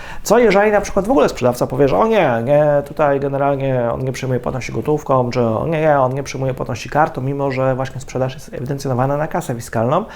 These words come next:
Otóż wtedy byśmy mieli do czynienia, no, z wykroczeniem z artykułu sto trzydzieści pięć Kodeksu Wykroczeń, właśnie zgodnie z którym kto zajmując się sprzedażą towarów w przedsiębiorstwie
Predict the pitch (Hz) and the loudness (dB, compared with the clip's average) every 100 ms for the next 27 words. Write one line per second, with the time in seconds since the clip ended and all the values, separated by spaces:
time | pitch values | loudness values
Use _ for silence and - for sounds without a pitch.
0 | - - - - 214 - 139 165 175 - | -16 -16 -8 0 0 2 2 2 2 -2
1 | 160 147 156 151 143 131 127 143 147 147 | -4 -2 0 0 -2 -2 -2 2 2 2
2 | 123 123 113 127 - 139 156 165 147 110 | 2 -2 -2 -2 -2 0 2 2 0 -4
3 | 107 - 113 - 104 107 - 117 139 143 | -8 -10 -14 -10 -8 -8 -6 -2 -2 -2
4 | 101 98 - 104 - 147 180 147 135 - | -6 -8 -8 -10 0 0 0 -4 -8 -14
5 | - 127 - 117 117 185 180 - 160 143 | -10 -8 -6 -2 0 0 -2 -2 -2 -2
6 | - - - - - 170 165 - 123 135 | -8 -16 -14 -8 2 2 2 -6 0 4
7 | 131 135 190 165 117 - - - 107 101 | 4 4 2 0 -2 -6 -8 -6 -4 -2
8 | 98 - 98 110 175 - - - 110 104 | -4 -4 0 2 0 -4 -10 -6 -2 2
9 | 107 107 - 156 | 2 0 0 0